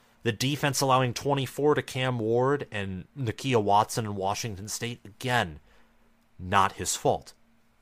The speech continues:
He's a transformed player. He's playing himself into the Heisman conversation right now.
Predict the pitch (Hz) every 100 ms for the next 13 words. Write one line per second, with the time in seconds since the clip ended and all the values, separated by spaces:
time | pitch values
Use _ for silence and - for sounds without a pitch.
0 | _ _ _ _ _ _ _ _ - 147
1 | 151 147 127 120 - 110 98 - 120 123
2 | 117 107 - - - _ - 110 131 123
3 | 120 117 120 107 107 98 101 98 101 98
4 | 98 92 90 - 95 85 - 87 82 82
5 | 87 85 92 127